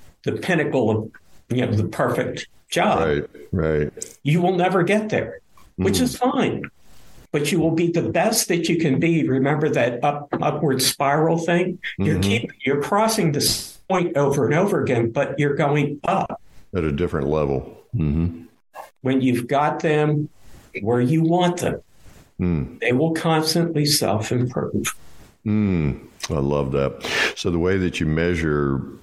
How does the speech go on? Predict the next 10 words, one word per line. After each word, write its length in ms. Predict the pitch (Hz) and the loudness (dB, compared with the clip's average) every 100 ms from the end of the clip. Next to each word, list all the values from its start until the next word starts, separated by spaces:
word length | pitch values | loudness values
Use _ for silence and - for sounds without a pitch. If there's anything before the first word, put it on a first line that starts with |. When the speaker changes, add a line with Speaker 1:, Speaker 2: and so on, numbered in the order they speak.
| - - - - - | -20 -20 -20 -14 -8
Speaker 2:
that 160 | - | -4
you're 100 | 76 | -2
attracting 480 | 69 - 90 85 87 | -2 -2 -2 -2 -2
top 220 | 76 73 - | -2 -4 -2
talent 340 | 71 65 64 | -2 0 0
and 80 | 64 | 0
reducing 460 | 64 67 85 - 76 | -2 0 -2 -2 -2
your 100 | 65 | -2
team 300 | - 76 65 | -2 -2 -2
turnover 500 | - 85 78 64 | -2 0 0 0